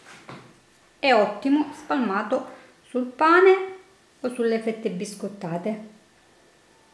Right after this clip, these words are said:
Come avete visto, si prepara velocemente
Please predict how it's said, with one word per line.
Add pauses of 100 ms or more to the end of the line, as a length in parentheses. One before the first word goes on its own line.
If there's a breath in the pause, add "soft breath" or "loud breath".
(520)
Come
avete
visto,
si
prepara
velocemente